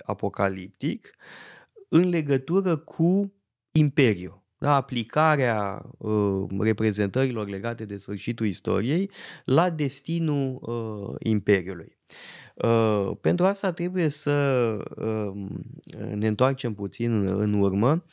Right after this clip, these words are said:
ă, la textele, ă, din, ă, Noul Testament care vorbesc despre sfârșit. Și anume, evident, Apocalipsa atribuită lui Ioan, despre care,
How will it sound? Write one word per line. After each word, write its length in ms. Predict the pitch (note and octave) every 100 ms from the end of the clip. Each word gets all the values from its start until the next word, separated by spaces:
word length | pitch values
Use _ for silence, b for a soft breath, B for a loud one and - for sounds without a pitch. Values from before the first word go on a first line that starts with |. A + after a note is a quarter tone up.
| B B B B B2
ă, 400 | A#2+ A#2 A2+ -
la 400 | - A#2+ C#3+ E3 D#3 -
textele, 1000 | D3+ D3+ - D3+ C3+ C#3 C3 C3 B2 A#2+ _ -
ă, 120 | A#2
din, 400 | G#2+ C3 D3 C3
ă, 280 | A2+ G#2+ G2+
Noul 360 | G#2+ C3 A#2+
Testament 640 | A2 G#2+ - G2 G#2 D#3 F3+
care 240 | E3 E3+
vorbesc 440 | D3 C3+ C3 D#3+ D3
despre 600 | C#3+ - C3+ C#3 C3 C3 b b b
sfârșit. 720 | - - A#2+ G#2+ G#2 - - _ b b b
Și 140 | - C#3
anume, 540 | C#3 C#3+ A#2+ G2 - _
evident, 800 | D#3+ C#3+ B2 G#2+ A#2+ A2+ G2 - _ _ A2+
Apocalipsa 1040 | A2 A2 A2 G#2+ A#2 A2 - G2 F#2 _ -
atribuită 640 | A#2 A2 G#2 G#2 A2 G#2
lui 220 | G2+ F#2+
Ioan, 360 | F#2+ B2 F#3 D#3
despre 300 | A2 - G2+
care, 540 | A2 A2 G#2 F#2+ E2+